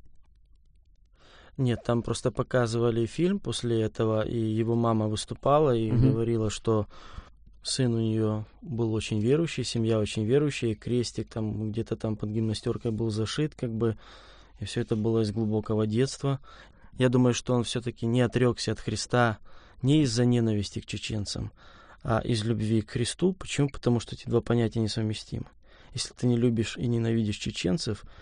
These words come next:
Speaker 1: нет понятия любви к Христу, потому что Господь говорил, что то, что ты сделаешь ближнему моему, то ты делаешь мне. То есть первичнее любовь к ближнему, даже если это враги. Христос, погибая на кресте,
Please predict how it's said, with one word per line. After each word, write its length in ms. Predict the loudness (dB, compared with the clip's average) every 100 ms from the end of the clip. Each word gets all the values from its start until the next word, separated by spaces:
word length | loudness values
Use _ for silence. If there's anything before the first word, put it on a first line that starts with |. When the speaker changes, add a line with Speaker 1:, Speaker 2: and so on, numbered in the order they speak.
| -20 -16 -4
Speaker 1:
нет 380 | 0 0 0 -6
понятия 640 | -2 0 2 0 0 0 0
любви 300 | 0 0 -2
к 80 |
Христу, 380 | -2 -6 -6 -10 -12
потому 340 | -8 -4 -4
что 300 | -4 -4 -6 -10 -20 -12
Господь 440 | -4 -4 -2 -2 0
говорил, 440 | 0 2 2 0
что 380 | 0 0 0 0 -6 -20 -2
то, 120 | 0
что 180 | 0 -4
ты 140 | -4
сделаешь 560 | -2 2 4 4 2 -4
ближнему 640 | -4 0 0 2 0 2
моему, 260 | 0 0 -2
то 140 | -4
ты 100 | -6
делаешь 400 | -2 0 -2 -2
мне. 240 | -4 -4 -6 -16 -20 _ -20 -20 -20 -10
То 80 | -8
есть 120 | -6
первичнее 540 | 0 2 4 2 2 2
любовь 320 | 4 2 2
к 60 |
ближнему, 580 | 0 2 0 0 -8 -8 -14 -4
даже 240 | -2 0
если 240 | 0 -2 -4
это 160 | -2
враги. 380 | 0 0 -2 -6 -12 -20 -20 -20 -20 -10
Христос, 380 | -6 -2 2 2
погибая 540 | 0 -2 0 2 2
на 120 | 2 0
кресте, 520 | -4 -6 -4 -4